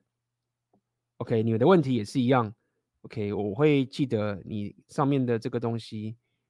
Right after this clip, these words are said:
我会回答你的。吼，好，那我们继续走下一个，下，下一个了。好，那么接下来我来跟大家讲，就是说，好，那I P我了解了，那你可不可以给我一点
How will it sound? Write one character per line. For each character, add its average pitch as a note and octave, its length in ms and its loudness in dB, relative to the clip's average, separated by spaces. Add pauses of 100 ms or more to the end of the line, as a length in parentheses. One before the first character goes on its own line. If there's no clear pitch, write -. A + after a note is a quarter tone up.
(160)
我 G#2+ 120 -10
会 A#2 360 -2
回 A2+ 140 -8
答 A#2+ 120 2
你 A#2 120 -2
的。 - 160 -14 (600)
吼， - 300 -10
好， - 220 -8 (920)
那 E3+ 80 -4
我 C#3+ 40 -2
们 C3 80 -4
继 - 40 -20
续 D#3 100 -2
走 G#2+ 180 -8
下 A#2+ 200 -4
一 A#2 40 -6
个， - 200 -14
下， A2+ 200 -4 (220)
下 A2 200 -8
一 G#2 40 -8
个 - 140 -10
了。 - 140 -14 (920)
好， - 360 4 (160)
那 B3 60 6
么 G#3 340 12
接 G3+ 180 0
下 A3+ 120 8
来 F3 40 10
我 B2+ 120 8
来 C3 100 6
跟 D3 140 2
大 C#3 100 6
家 C#3+ 80 8
讲， A2 200 -6
就 F#2+ 60 -14
是 G#2 60 -12
说， G#2 100 -12
好， A2 260 -8
那 C3+ 60 -10
I D#3 80 -4
P F3+ 220 4
我 B2 140 2
了 D3 120 8
解 D3+ 160 0
了， F#2+ 120 -12 (1080)
那 F#3+ 440 6
你 D3 100 -8
可 C3+ 100 -6
不 G3 60 0
可 G#3 60 4
以 F#3 40 0
给 E3+ 120 2
我 D#3+ 160 6
一 C#3+ 40 2
点 G#2+ 440 -2